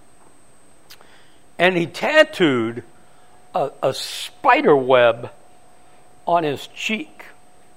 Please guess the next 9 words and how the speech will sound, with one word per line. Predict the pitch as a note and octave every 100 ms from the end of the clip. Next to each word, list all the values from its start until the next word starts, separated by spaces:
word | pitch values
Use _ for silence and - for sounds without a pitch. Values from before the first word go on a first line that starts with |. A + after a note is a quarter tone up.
| - - A#3+ - - - - - - - - - - -
And | E3+ D#3
I | G3
have | F#3
a | C#3+
friend | - G3 E3 C#3+ B2
who | A2+ D3+ C3+
is | C3+ C#3 A2+
a, | C#3 B2 B2+
uh, | A#2 A2+